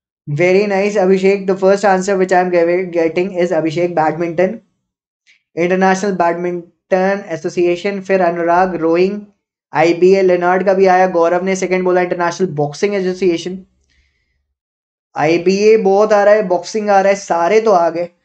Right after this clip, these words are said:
but the correct answer is International Boxing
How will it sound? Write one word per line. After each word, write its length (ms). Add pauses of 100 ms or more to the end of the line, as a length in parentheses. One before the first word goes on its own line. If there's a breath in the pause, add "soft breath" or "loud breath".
(320)
but 120
the 160
correct 380
answer 420
is 140
International 580
Boxing 340